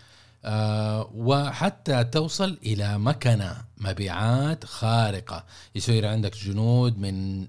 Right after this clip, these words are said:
نينجا المبيعات اللي ممكن إنهم هم يساعدونك للأمد الطويل بولائهم وبمهاراتهم،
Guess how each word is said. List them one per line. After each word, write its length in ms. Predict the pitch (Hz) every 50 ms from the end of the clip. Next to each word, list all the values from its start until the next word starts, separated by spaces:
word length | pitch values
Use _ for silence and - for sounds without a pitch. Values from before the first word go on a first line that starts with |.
| -
نينجا 760 | 98 98 92 95 95 98 101 104 101 98 104 98 98 101 98 - 101
المبيعات 720 | 95 90 87 87 85 90 87 87 113 127 139 139 127 120
اللي 180 | 104 104 104 110
ممكن 640 | 127 170 214 214 180 - - 127 113 101 90 78 - - - - - - - - -
إنهم 560 | 107 104 107 104 98 98 110 117 120 120 120
هم 160 | 123 127 135 120 - - - - _ -
يساعدونك 880 | 101 98 - 117 110 110 110 120 131 135 123 110 101 95 92 - -
للأمد 540 | 101 113 135 156 147 156 180 190 180 175 175
الطويل 540 | 165 - - 156 151 156 175 170 180 190
بولائهم 920 | 165 120 110 104 98 98 101 101 110 123 117 135 143 143 175 185 175 160
وبمهاراتهم، 1040 | 135 107 95 98 98 95 90 78 98 95 104 117 123 127 123 151 139 151 180 202 196